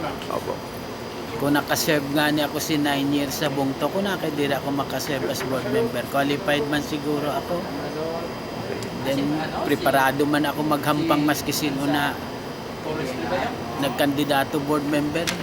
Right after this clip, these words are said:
Speaker 2: Magraot pa nga ni kung magkaigwasin. Debate ang kada board member. Base maraman ta kung ano an, an katuyuhan sa lambang sayo sa pagkandidato nila.
Speaker 1: Ano sa tabi ang party mo?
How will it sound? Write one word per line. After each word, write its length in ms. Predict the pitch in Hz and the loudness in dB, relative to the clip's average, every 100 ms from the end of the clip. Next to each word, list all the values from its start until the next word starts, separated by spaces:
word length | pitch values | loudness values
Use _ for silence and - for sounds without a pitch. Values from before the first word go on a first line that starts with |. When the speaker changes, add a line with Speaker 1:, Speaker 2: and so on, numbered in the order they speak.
| 135 135 | -6 -4
Speaker 2:
Magraot 560 | 123 120 135 131 131 135 | -4 0 4 4 4 2
pa 120 | 147 | 0
nga 180 | 139 139 | 2 4
ni 160 | 135 127 | 2 0
kung 160 | 139 139 | -2 0
magkaigwasin. 760 | 135 123 135 123 139 147 143 127 139 - - - 160 - - - - - | 2 2 2 2 2 2 2 2 -2 -2 -4 -4 -6 -4 -6 -6 -6 2
Debate 460 | 147 143 139 139 160 | 2 6 4 4 2
ang 200 | 143 139 | 2 4
kada 360 | 143 143 139 - - | 4 4 4 2 -4
board 220 | 120 139 135 | 0 2 2
member. 340 | 143 139 135 135 131 | 2 4 4 2 2
Base 320 | 135 131 - | 4 4 4
maraman 640 | 147 143 143 143 139 135 | 4 6 6 6 6 4
ta 120 | 135 139 | 2 0
kung 160 | 147 | 2
ano 320 | 143 139 139 | 2 4 2
an, 200 | 139 139 131 123 - 165 170 165 151 - - | 2 2 2 -4 -4 -2 0 0 -2 -2 0
an 260 | 135 135 135 135 | 2 4 2 2
katuyuhan 580 | - 143 143 139 131 139 | 4 6 6 6 6 4
sa 180 | 127 143 | 2 2
lambang 440 | 139 139 139 139 | 4 4 4 2
sayo 400 | 127 143 139 165 165 | 4 2 2 0 -2
sa 140 | - 135 | -4 0
pagkandidato 840 | 143 123 135 131 135 131 127 123 131 | 0 2 0 2 0 0 0 -2 -2
nila. 300 | 135 135 151 165 - - - - - 185 135 117 - 143 - 120 107 - - - - - | -2 -2 -2 -4 -6 -6 -6 -6 -4 -4 -4 -6 -4 -4 -4 -4 -4 -4 -6 -6 -6 -2
Speaker 1:
Ano 160 | 135 | -2
sa 160 | 170 165 | 0 0
tabi 240 | - 139 | 4 6
ang 80 | 127 | 6
party 280 | 117 113 101 | 6 4 2
mo? 140 | 92 | -2